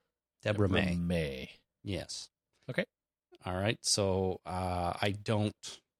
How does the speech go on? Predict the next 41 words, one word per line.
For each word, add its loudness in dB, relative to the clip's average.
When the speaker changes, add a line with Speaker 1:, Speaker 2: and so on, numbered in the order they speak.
Speaker 1:
sort -2
of -2
recognize 0
her 2
from 0
anything 4
necessarily, 6
but, 0
uh, 6
she's -14
been 0
Speaker 2:
How 6
do 6
you 8
Speaker 1:
around 8
a 6
Speaker 2:
spell 10
Speaker 1:
long 6
Speaker 2:
May? 8
Speaker 1:
time. 4
Speaker 2:
Is 0
it 0
M 4
A 6
E 4
or 6
M 2
A 0
Y? -6
Speaker 1:
M 0
A 6
Y. 4
Speaker 2:
M -16
A -12
Y. -10
No, -8
I -10
got -4
nothing. -12
Speaker 1:
Deborah 8
May. 2